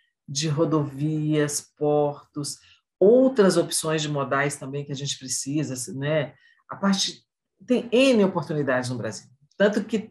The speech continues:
toda vez quando a gente faz, sai ou que vai conversar com alguém fora do Brasil, que você fala sobre a nossa riqueza, principalmente que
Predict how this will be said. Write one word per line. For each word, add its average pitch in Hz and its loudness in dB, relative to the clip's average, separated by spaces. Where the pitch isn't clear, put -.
toda 330 2
vez 233 4
quando 196 4
a 190 4
gente 185 -2
faz, 170 2
sai 175 0
ou 151 -2
que 156 -6
vai 160 0
conversar 156 -8
com 156 -8
alguém 151 -6
fora 160 4
do 151 0
Brasil, 147 2
que 175 -10
você 185 -6
fala 180 4
sobre 160 0
a 156 0
nossa 156 -4
riqueza, 170 -2
principalmente 202 0
que 214 -8